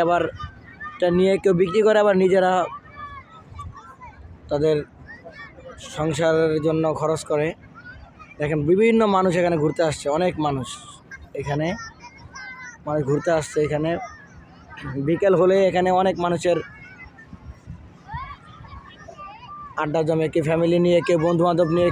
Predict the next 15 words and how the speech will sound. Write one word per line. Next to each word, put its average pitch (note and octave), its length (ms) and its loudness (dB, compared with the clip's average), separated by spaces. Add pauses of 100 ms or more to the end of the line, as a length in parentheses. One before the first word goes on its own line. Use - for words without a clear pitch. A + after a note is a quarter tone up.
কেউ F3 180 4 (960)
বাচ্চা D#3+ 340 0
কাচ্চা F3 340 0
নিয়ে, F3 220 4 (100)
সবাই F3 340 2
এখানে D#3 220 0 (180)
ঘুরতে C#3 260 -2
আসে C#3 200 -4
এখানে। C#3 260 -2 (760)
তো - 120 -6
আমরাও E3 300 0
আজকে E3+ 280 -2
আসছি E3+ 380 -2 (200)
এইখানে, E3 360 0 (160)
আপনাদের D#3 380 -2